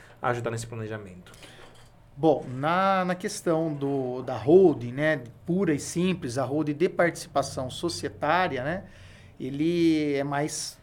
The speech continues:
Speaker 2: tranquilo porque, na verdade, ela vai ser, ah, a, é uma, você vai constituir uma empresa, você vai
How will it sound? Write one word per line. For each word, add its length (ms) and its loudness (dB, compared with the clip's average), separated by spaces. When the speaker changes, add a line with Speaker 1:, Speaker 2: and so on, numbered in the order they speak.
Speaker 2:
tranquilo 580 0
porque, 380 -2
na 120 0
verdade, 460 2
ela 120 4
vai 160 0
ser, 500 0
ah, 420 0
a, 60 -2
é 20 0
uma, 160 0
você 200 -6
vai 160 6
constituir 580 0
uma 120 2
empresa, 580 4
você 220 -4
vai 380 2